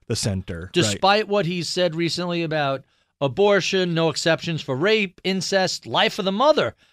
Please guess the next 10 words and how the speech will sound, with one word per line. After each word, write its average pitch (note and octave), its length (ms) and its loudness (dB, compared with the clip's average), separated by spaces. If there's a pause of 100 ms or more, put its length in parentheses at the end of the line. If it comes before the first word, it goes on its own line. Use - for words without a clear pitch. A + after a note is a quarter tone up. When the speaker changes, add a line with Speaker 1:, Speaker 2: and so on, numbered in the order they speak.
(120)
Speaker 2:
Like, - 240 -6
like A3 220 -6
you B3 100 -6
don't E4+ 240 -4
hear D#4 340 -10
that E3+ 200 -2
Speaker 1:
Yeah. - 60 -12
Speaker 2:
from F3 160 -4
mainstream F3 560 -6
candidates E3 840 -2